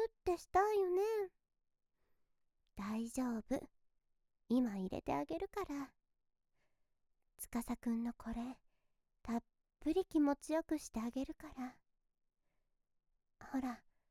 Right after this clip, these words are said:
下着ずらして入れちゃうよ。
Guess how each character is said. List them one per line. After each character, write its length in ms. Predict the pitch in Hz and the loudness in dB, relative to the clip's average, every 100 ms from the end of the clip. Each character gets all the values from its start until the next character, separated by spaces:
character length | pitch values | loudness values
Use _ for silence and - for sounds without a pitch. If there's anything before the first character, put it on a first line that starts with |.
| _ _ _ _ _ | _ _ _ _ _
下 300 | - - 240 | -8 2 2
着 140 | 262 247 | 2 2
ず 140 | 277 | 4
ら 120 | 311 | 4
し 160 | - - | 0 -6
て 120 | 262 | -4
入 240 | 247 233 | -2 0
れ 120 | 247 262 | 0 -2
ち 160 | - | -2
ゃ 80 | 294 | -2
う 80 | 302 | -2
よ。 300 | 302 339 | -2 -4